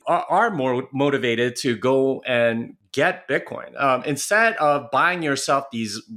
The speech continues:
rent-seeking jobs like pumping an altcoin or, you know, getting the best airline status at a particular airline or something like that. Go do something productive, right? Like, you, you could spend the same amount of time doing something that others find valuable, you know, like,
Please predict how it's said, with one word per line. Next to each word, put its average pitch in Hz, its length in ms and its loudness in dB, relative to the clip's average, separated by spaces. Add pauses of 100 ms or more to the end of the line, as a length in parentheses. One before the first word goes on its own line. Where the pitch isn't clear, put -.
(140)
rent-seeking 120 720 -4
jobs 104 460 -2
like 95 200 -6
pumping 120 380 -4
an 90 100 -6
altcoin 87 720 -4
or, 98 300 -2 (400)
you 117 100 -2
know, 101 220 0
getting 120 480 -2
the 110 300 2
best 123 340 -4
airline 123 440 0
status 101 580 -2
at 98 100 -2
a 101 60 -4
particular 92 720 -2
airline 110 500 0
or 82 80 -8
something - 360 -14
like 85 180 -16
that. 139 220 -2 (640)
Go 208 220 2
do 262 180 0
something 262 400 0
productive, - 760 -2
right? 170 340 0
Like, 160 260 0
you, 175 380 0
you 180 160 0
could 208 300 -2 (300)
spend 226 420 0
the 233 100 2
same 190 360 2
amount 185 360 2
of 143 80 -2
time 165 480 0
doing 170 340 2
something 123 540 0
that 120 200 2
others 135 380 0
find 113 380 2
valuable, 104 880 0
you 107 120 -2
know, 98 220 2
like, 98 260 0